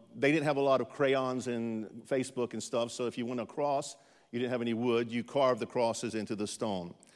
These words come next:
Uh, this is one of about one million relief carvings of crosses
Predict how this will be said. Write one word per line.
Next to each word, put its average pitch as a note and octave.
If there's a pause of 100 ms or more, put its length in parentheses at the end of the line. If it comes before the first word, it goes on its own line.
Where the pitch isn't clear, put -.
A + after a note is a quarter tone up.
(640)
Uh, A2+
this C#3
is D3+
one C#3
of B2+
about B2
one B2+
million C3+
relief B2
carvings A2 (120)
of A2
crosses A#2+